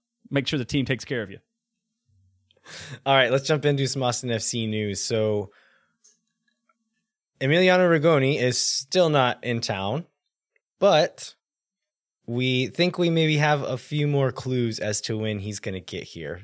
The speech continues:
Speaker 2: So Claudio Reyna said in the, uh, pre-match show, he was on the, the pre-match T V broadcast with Adrian Healy and, and Michael Hood,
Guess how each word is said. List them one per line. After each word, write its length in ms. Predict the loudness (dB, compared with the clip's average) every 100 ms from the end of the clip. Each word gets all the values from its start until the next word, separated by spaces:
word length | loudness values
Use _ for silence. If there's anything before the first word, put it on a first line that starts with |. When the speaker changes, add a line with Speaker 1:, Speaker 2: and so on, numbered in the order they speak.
| -18
Speaker 2:
So 260 | -10 -4 -4
Claudio 400 | -2 0 2 0
Reyna 340 | 0 -2 -2
said 340 | -4 -4 -4 -6
in 220 | -10 -8
the, 340 | -8 -8 -8 -12 _ _ _ _ _ _ _
uh, 180 | -10 -10
pre-match 500 | -8 -4 -2 -2 -2
show, 380 | -4 -4 -4 -6
he 180 | -6 -4
was 180 | -4 -4
on 160 | -4
the, 320 | -4 -2 -4 -6
the 120 | -10
pre-match 540 | -6 -6 -6 -6 -10 -14 _
T 140 | -10 -8
V 140 | -6
broadcast 540 | -4 -6 -4 -6 -6 -6
with 100 | -8
Adrian 260 | -6 -8
Healy 400 | -8 -6 -6 -6
and, 220 | -8 -10 -12
and 140 | -10
Michael 240 | -10 -12
Hood, 260 | -10 -10 -12